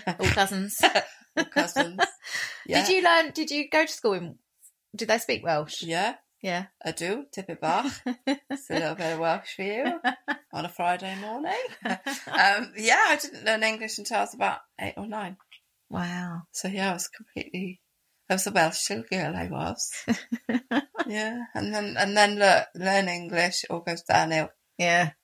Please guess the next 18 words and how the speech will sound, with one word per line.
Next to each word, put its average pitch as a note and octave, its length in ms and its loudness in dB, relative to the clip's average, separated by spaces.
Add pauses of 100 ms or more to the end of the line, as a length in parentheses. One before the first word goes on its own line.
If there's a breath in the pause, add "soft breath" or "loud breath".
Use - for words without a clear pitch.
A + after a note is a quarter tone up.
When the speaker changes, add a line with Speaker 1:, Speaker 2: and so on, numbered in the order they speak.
(160)
Speaker 2:
Moved F3+ 300 -2
to F3+ 80 -6
London. E3 600 -2 (300)
That - 160 0
was D#3+ 160 -6
it. D#3 240 4 (360)
Yeah. C4 280 8 (580)
Have F#3 180 -2
a F#3 60 -4
child. E3+ 540 8 (1120 loud breath)
Speaker 1:
But A#3+ 100 6
then B3 140 4
that's, - 220 4
an, A#3 140 2
you A#3 120 4
know, F3+ 100 4
it - 140 4
is G3+ 340 2